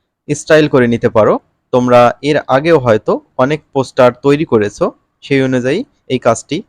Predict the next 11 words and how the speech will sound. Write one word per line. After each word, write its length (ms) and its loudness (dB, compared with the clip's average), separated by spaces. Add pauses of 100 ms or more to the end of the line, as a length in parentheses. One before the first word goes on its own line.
(360)
করে 180 2
নেবে। 260 -6 (520)
ডিজাইনের 540 -2
পার্টটা 380 0 (320)
তোমরা 240 0 (140)
অন্যভাবে 460 -2
করে 220 0
নেবা। 240 -2 (840)
আমি 200 -2
এখানে 320 -4 (760)
যেভাবে 460 0